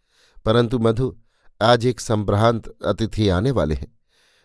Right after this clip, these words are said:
वे गंगा की राह आएंगे या राजमार्ग से, ये नहीं कहा जा सकता।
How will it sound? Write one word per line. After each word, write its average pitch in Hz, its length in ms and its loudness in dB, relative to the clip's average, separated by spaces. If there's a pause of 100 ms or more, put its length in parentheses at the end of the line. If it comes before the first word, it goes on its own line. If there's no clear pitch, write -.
(120)
वे 139 100 2
गंगा 135 360 0
की 135 160 -4
राह 127 280 0
आएंगे 131 360 0
या 123 180 2
राजमार्ग 113 600 0
से, 127 180 -6
ये 117 140 0
नहीं 101 200 0
कहा 90 240 0
जा 80 160 0
सकता। - 320 -12